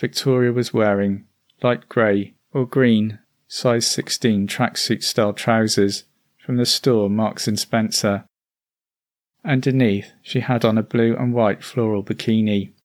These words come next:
As mentioned, the top half of the bikini was found with the body. The bottom half was not. Despite numerous searches throughout the locality,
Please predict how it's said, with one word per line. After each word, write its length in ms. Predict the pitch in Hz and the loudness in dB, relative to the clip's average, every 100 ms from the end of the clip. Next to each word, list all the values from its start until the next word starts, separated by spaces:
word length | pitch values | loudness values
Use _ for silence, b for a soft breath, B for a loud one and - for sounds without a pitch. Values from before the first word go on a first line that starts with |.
| _ _ _ _ _ _ _ _ _ | _ _ _ _ _ _ _ _ _
As 240 | - 123 143 | -2 -2 2
mentioned, 640 | 127 110 - 104 98 - _ | 2 2 0 0 0 -4 _
the 80 | - | -14
top 320 | - 139 123 | -4 -2 -2
half 260 | - 120 113 | 0 0 0
of 80 | 117 | -4
the 80 | 117 | -6
bikini 580 | - - 127 117 98 | -8 -2 2 2 2
was 200 | 104 110 | 0 -4
found 340 | - 123 113 104 | -2 0 2 0
with 140 | 101 | -4
the 40 | 104 | 0
body. 540 | 113 107 104 101 101 _ _ _ _ _ | 0 2 2 0 -4 _ _ _ _ _
The 100 | - | -4
bottom 360 | 117 123 - 110 | 0 0 0 0
half 380 | 110 98 95 - | 0 0 -2 -6
was 220 | 127 - | -6 0
not. 440 | 113 104 - - _ _ _ _ _ _ _ _ _ _ _ _ _ _ _ _ _ - | 0 0 -6 -18 _ _ _ _ _ _ _ _ _ _ _ _ _ _ _ _ _ -8
Despite 460 | 139 - 139 139 | -6 -2 0 2
numerous 400 | 147 135 131 123 | 4 4 4 2
searches 640 | - 135 123 - 107 101 - | 0 0 0 0 0 0 0
throughout 260 | 120 113 | 0 0
the 80 | 120 | 0
locality, 840 | 113 113 120 113 113 104 98 95 | -2 0 0 0 0 2 2 0